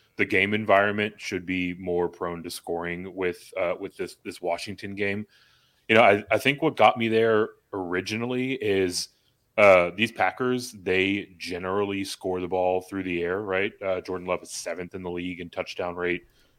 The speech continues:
Um, so, you know, with, with that and the, the, the injuries kind of mounting in their running back room, I think the touchdown upside is there. I think that's kind of the point that you're getting at,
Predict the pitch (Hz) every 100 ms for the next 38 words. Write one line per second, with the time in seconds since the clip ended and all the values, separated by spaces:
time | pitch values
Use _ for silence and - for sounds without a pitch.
0 | _ 101 98 87 80 73 - _ _ -
1 | 104 95 107 98 90 95 104 95 - 107
2 | 95 - 98 101 - 92 90 90 90 90
3 | 101 95 95 90 87 - 107 101 98 98
4 | 98 92 98 90 87 90 90 101 95 95
5 | _ _ _ 107 98 92 90 92 95 95
6 | 107 101 101 98 _ _ 98 117 107 -
7 | 101 - 110 104 104 - 107 107 107 101
8 | 104 92 - - 95 82 85 - 87 85
9 | 85 87 92 87 87 87 -